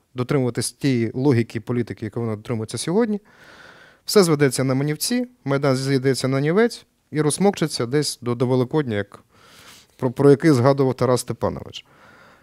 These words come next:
Ніхто не вірить в те, що можна це розв'язати мирним шляхом.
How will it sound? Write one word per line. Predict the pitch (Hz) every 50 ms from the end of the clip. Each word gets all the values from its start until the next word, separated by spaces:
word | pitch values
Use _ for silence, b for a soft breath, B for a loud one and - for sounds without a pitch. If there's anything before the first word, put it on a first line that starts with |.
| b b -
Ніхто | 147 185 233 233 - - - - 233 254 254 262 247 - _
не | 131 143 156 151
вірить | 143 156 190 208 208 196 170 156 - - -
в | -
те, | - - 147 151 156 143
що | - - - - - 135 123 113 -
можна | 127 123 143 160 156 147 139 120
це | - 139 127
розв'язати | 127 117 117 110 117 131 123 123 117
мирним | 113 123 127 117 117 110 104
шляхом. | - - 110 104 - - -